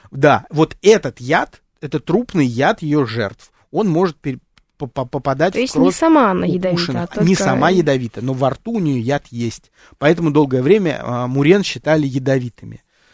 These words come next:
Speaker 1: Рыба страшная, при-, приближаться к ней не, никому не рекомендую. Сама она не нападает. Нападать может только в результате того, что человек ее дразнит,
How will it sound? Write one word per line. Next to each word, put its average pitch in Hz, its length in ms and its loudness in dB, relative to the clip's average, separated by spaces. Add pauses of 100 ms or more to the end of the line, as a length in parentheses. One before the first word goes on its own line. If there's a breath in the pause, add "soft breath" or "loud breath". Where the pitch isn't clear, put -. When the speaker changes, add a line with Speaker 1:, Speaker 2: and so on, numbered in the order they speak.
(140 soft breath)
Speaker 1:
Рыба 175 300 2
страшная, 156 800 0
при-, 143 220 -6 (180)
приближаться 165 600 0
к - 60 -18
ней 175 300 0
не, 165 400 0
никому 165 460 0
не 143 160 0
рекомендую. 135 680 -4
Сама 165 440 2
она 131 240 -2
не 156 220 0
нападает. 117 800 -4 (240)
Нападать 156 520 0
может 165 400 -2
только 175 320 -4
в 131 80 -8
результате 135 640 -4
того, 131 420 -6
что - 160 -12
человек 123 440 -8
ее 139 120 -6
дразнит, 123 580 -6